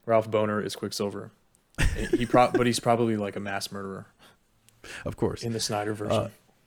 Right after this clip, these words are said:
Speaker 2: Hallelujah plays during this, the, the battle, the final battle.
Speaker 1: Which, by the way, I did learn recently that it was his daughter's favorite song. So
Speaker 2: Oh,
Speaker 1: it,
Speaker 2: that's
Speaker 1: it
Speaker 2: cute.
Speaker 1: does give a little, yeah, it does give a little bit of weight to why he uses it so much. I
Speaker 2: And
Speaker 1: just thought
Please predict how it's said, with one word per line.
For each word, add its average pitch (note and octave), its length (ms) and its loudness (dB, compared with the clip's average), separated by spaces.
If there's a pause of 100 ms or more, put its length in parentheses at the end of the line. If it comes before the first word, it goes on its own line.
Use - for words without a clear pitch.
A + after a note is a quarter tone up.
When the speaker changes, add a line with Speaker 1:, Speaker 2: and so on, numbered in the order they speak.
Speaker 2:
Hallelujah A2 600 6
plays F#2+ 540 2
during G2 380 0
this, - 280 -4
the, F#2 320 2
the F#2 160 0
battle, E2 360 -2
the F2 80 -6
final E2+ 260 -6
battle. E2 260 -4
Speaker 1:
Which, C3 240 2
by C3+ 160 6
the B2+ 100 6
way, A#2 240 6
I G#2+ 100 2
did A2+ 180 -2
learn A2 240 0
recently G#2 340 -4
that G2+ 180 -4
it E2+ 220 -6
was G2+ 200 -8
his G2+ 120 -8
daughter's G2 360 0
favorite F#2 300 -6
song. - 340 -10 (200)
So - 340 -12 (880)
Speaker 2:
Oh, F#2+ 140 0
Speaker 1:
it, - 20 -2
Speaker 2:
that's - 180 -6
Speaker 1:
it A2 60 -6
Speaker 2:
cute. F#2 160 -8
Speaker 1:
does C#3 200 6
give C#3 160 8
a C3 80 8
little, A#2 420 6
yeah, G2+ 180 -6
it G#2 80 -12
does A2+ 200 4
give A#2 160 4
a A2+ 60 6
little G#2+ 320 0
bit G#2 180 -4
of F#2+ 140 -6
weight F#2 240 -8
to G2+ 180 -8
why G#2+ 200 -8
he G#2 100 -10
uses G#2+ 340 -2
it G#2 140 4
so C3 140 2
much. B2 320 2 (600)
I - 60 -2
Speaker 2:
And G2+ 40 2
Speaker 1:
just F2+ 140 2
thought A2 60 6